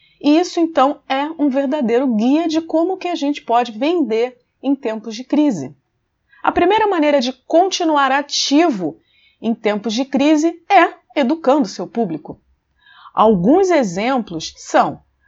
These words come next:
videoconferências, webinars, workshops, palestras. A educação continuada tornou-se uma maneira de manter a produtividade e principalmente a sanidade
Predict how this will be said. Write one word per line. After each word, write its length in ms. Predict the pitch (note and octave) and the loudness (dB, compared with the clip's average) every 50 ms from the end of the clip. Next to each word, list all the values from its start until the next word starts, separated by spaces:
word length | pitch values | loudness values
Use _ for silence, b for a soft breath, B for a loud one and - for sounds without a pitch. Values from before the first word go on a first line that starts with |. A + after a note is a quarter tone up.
| _ - | _ -4
videoconferências, 1200 | B3+ G3+ G3+ D#3+ E3 E3 E3+ D#3 D#3 - A3 A3+ A3 G#3 G3+ G3 G3 G3 F#3+ - G3+ F#3+ F#3 - _ - | -2 -2 0 0 -2 -4 -6 -8 -6 -4 -2 -2 0 0 -2 -2 -4 -6 -6 -6 -8 -8 -8 -10 _ -8
webinars, 880 | - E3 E3 D#3 F#3+ G3 F#3+ F3 E3+ F3 F3+ F3+ F3 F3 F3 - - _ _ _ _ _ - | -4 -4 -4 -2 -4 -4 -2 -2 -2 -2 -2 -4 -4 -6 -8 -10 -14 _ _ _ _ _ -4
workshops, 960 | F3+ F3+ F3 - - - - - - F#3 F#3 F3+ F3 F3 F3 - - - - _ _ _ | -4 -4 -4 -4 -8 -12 -10 -6 -2 2 4 4 4 2 0 -4 -16 -18 -18 _ _ _
palestras. 880 | - - E3+ E3 D#3+ E3 E3+ F3 F3+ F3 - - E3 E3 E3 E3 - _ _ _ _ _ _ _ _ _ _ _ _ _ _ B B B B | -4 -4 -2 0 2 4 4 2 2 0 -6 -8 -8 -8 -10 -10 -18 _ _ _ _ _ _ _ _ _ _ _ _ _ _ B B B B
A 120 | B B3+ | B 2
educação 520 | D4 C4 E4 E4 E4+ D4 D4 - - F4+ F#4 | 2 2 2 0 0 -2 -2 -2 -2 -4 -2
continuada 720 | F#4+ F4+ D4 - - A3+ F#3 F3 F#3 A3 A#3 G#3+ F3+ F3+ | -2 -2 -4 -4 -4 -4 -2 -2 0 0 0 -2 -2 -4
tornou-se 520 | F3+ - G#3 G3+ G3+ G3+ G#3 A3 G#3+ - | -4 -6 -6 -4 -4 -4 -6 -6 -8 -8
uma 120 | G3+ G3 F#3 | -6 -6 -6
maneira 360 | F3+ E3+ E3 F3 G3 G3 G3+ | -6 -6 -4 -4 -2 -2 -2
de 100 | F3+ F#3+ | -2 -2
manter 560 | A3 A#3+ B3+ C4 B3 A#3+ - - C4 D4 D#4+ | 0 0 2 0 0 -2 -2 -2 0 2 2
a 80 | D#4+ D4 | 0 -2
produtividade 1080 | D4+ - G#3+ G3+ G3 F3+ F#3 F#3 - F3+ D#3+ E3 C#3+ D#3 E3 F3+ A3 A#3+ A3+ A#3 A#3+ - | -2 -4 -4 -4 -4 -4 -6 -10 -10 -10 -10 -10 -8 -6 -4 -2 -2 -2 -2 -4 -6 -6
e 80 | C4+ | -6
principalmente 1040 | C#4+ - - D#4+ E4+ G#4 G4+ - F4 E4 - A#3+ G#3 G3 F#3 F#3+ A#3 C4 C4 - - | -6 -4 0 0 0 0 0 -4 -4 0 0 0 0 0 -2 -2 -2 -4 -4 -4 -4
a 80 | A#3 A3 | -6 -6
sanidade 1080 | - - - - C4 C#4+ D#4 D4+ D#4+ E4 E4 G3 F#3+ A3 B3 C4 A3+ G3 D#3+ D#3 D3+ | -8 -10 -6 -2 0 4 4 6 4 4 4 2 2 2 0 -2 -4 -6 -8 -8 -12